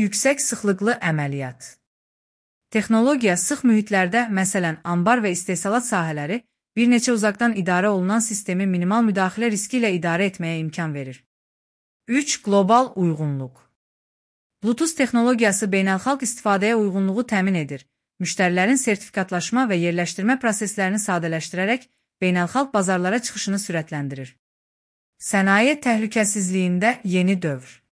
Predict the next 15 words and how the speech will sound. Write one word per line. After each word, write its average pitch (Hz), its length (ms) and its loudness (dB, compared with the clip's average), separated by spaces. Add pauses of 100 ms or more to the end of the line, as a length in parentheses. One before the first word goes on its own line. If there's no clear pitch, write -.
(720)
Ford 311 340 0
Robotics-in 226 720 0
baş 233 200 2
texnoloji 202 560 -2
direktoru 214 480 0
Nathan 202 380 2
Bivans 180 400 0
deyir, 143 260 -6 (280)
"Müştərilərimizin 185 760 0
yeni 208 220 4
ərazilərə 202 560 2
miqyaslanması 185 720 -2
zamanı 202 420 0
radio 185 300 0
sertifikatlaşdırma 190 1120 -4